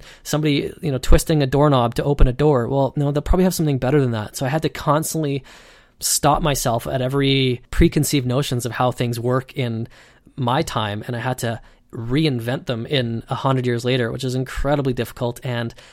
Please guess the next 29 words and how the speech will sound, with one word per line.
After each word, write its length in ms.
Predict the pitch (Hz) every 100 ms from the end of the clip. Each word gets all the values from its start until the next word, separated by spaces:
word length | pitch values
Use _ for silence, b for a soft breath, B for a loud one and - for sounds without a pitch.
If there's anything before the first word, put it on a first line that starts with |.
| B B B B _
I 160 | - 117
figured 540 | - - 165 165 165 -
I'd 260 | 123 127
get 140 | - 127
it 120 | 123
completely 680 | - 127 135 143 156 147 143
wrong, 480 | 123 113 120 147 147
so 180 | - 110
I 100 | 110 _
didn't 300 | - 143 156
really 220 | 151 139
focus 460 | 123 - 139 151 143
on 100 | 151
that 140 | 143
kind 140 | - 151
of 60 |
stuff. 440 | 135 - 143 135 - B B B B B -
Um, 300 | 123 120 117
I 80 |
did 200 | 127 151
a 40 | 143
little 220 | 131 143
bit 180 | 135 147
where 200 | 135 123
it 40 |
was 140 | 117 131
necessary, 680 | 135 160 143 143 139 135
but, 460 | 147 - 117 117 117 -
um, 440 | 123 117 117 117